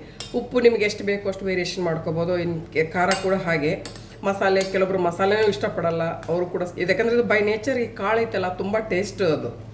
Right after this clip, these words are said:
ತುಂಬ ರುಚಿ ತಿನ್ಲಿಕ್ಕೆ, ತುಂಬ ಸ್ವಾದ. So ಇದನ್ನ ಅನ್ನ, ಚಪಾತಿ, ರೊಟ್ಟಿ, ಆ, ಅದ್ರೊಟ್ಟಿಗೆ ತಿನ್ಬೋದು. ತುಂಬ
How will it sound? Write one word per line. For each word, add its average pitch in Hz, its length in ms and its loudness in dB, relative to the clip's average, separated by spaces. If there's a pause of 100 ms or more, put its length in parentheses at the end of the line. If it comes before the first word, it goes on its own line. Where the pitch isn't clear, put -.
(160)
ತುಂಬ 226 260 2
ರುಚಿ 175 240 0
ತಿನ್ಲಿಕ್ಕೆ, 160 420 -2
ತುಂಬ 185 260 -4
ಸ್ವಾದ. 175 640 -2 (400)
So 226 120 6
ಇದನ್ನ 220 240 2
ಅನ್ನ, 208 440 0 (240)
ಚಪಾತಿ, 190 640 -2
ರೊಟ್ಟಿ, 180 580 -2 (640)
ಆ, 180 40 2 (360)
ಅದ್ರೊಟ್ಟಿಗೆ 196 380 0
ತಿನ್ಬೋದು. 165 460 2
ತುಂಬ 196 320 -2